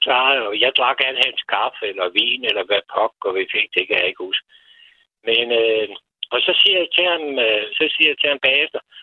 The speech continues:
"Og så i øvrigt, så kunne jeg godt tænke mig at, at få en stak brochurer med, og med kontrakter i og sådan noget, fordi så kunne jeg da godt tænke mig at gå og, og, og sælge dem i min fritid. Jeg kan da bruge weekenderne," siger jeg så. "Nå, det synes han, der var en god idé, men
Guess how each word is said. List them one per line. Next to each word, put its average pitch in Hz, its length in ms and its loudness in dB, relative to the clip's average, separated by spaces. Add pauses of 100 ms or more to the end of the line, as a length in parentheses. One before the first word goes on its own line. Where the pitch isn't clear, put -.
"Og 117 80 2
så 156 100 4
i 156 200 2
øvrigt, 160 200 2
så 147 100 0
kunne 147 160 2
jeg 131 120 0
godt 147 160 2
tænke 170 220 0
mig 151 100 4 (180)
at, 104 100 2 (160)
at 98 140 -2
få 131 120 0
en 110 140 0
stak 113 220 2 (120)
brochurer 165 500 2
med, 170 100 2 (640)
og 110 220 -2
med 139 220 2 (120)
kontrakter 147 540 0
i 156 280 0
og 127 60 -8
sådan 151 220 0
noget, 156 260 0
fordi 131 220 0
så 160 120 2
kunne 151 160 2
jeg 127 80 0
da 123 120 2
godt 156 140 -2
tænke 165 200 0
mig 160 140 4
at 107 140 -2
gå 156 60 4 (260)
og, 110 80 -2 (220)
og, 120 80 2 (140)
og 117 100 2
sælge 165 300 0
dem 147 80 0
i 147 120 0 (100)
min 135 180 0
fritid. 208 340 2 (480)
Jeg 117 100 -4
kan 127 100 0
da 113 60 0 (100)
bruge 151 240 0
weekenderne," 190 640 0 (120)
siger 85 160 -4
jeg 82 160 -10
så. 80 60 -8 (1000)
"Nå, 151 80 2 (220)
det 180 120 4
synes 180 200 2
han, 156 180 2
der 123 200 2
var 104 100 4
en 104 180 -4
god 160 200 2
idé, 139 120 4 (100)
men 117 100 0